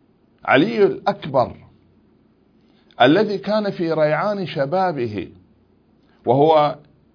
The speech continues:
نجل الإمام الحسين عليه السلام، كان آية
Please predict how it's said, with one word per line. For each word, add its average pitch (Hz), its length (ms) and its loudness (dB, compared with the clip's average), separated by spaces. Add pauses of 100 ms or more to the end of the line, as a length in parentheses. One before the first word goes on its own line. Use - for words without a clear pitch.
(140)
نجل 202 420 2
الإمام 175 580 0
الحسين 151 600 -6
عليه 127 340 -2
السلام، 110 560 -4 (1080)
كان 202 320 4
آية 196 960 0